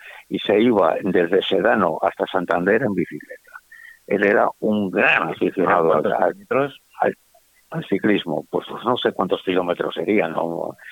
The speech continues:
Speaker 1: no,
Speaker 2: Cada
Speaker 1: no sé calcular,
Speaker 2: para
Speaker 1: quizá tú
Speaker 2: para
Speaker 1: mejor, quizá tú mejor sabes calcular de Sedano a Santander,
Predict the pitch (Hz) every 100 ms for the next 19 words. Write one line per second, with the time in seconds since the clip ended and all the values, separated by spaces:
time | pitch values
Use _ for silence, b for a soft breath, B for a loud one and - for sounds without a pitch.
0 | - 87 95 87 73 76 95 92 92 -
1 | - 113 101 110 104 104 101 113 113 135
2 | 120 92 139 104 82 - B B B B
3 | B B - 98 113 131 123 110 123 101
4 | 92 98 - 101 95 98 90 95 95 92
5 | 82 80 95 131 151 175 120 - 87 85
6 | - 92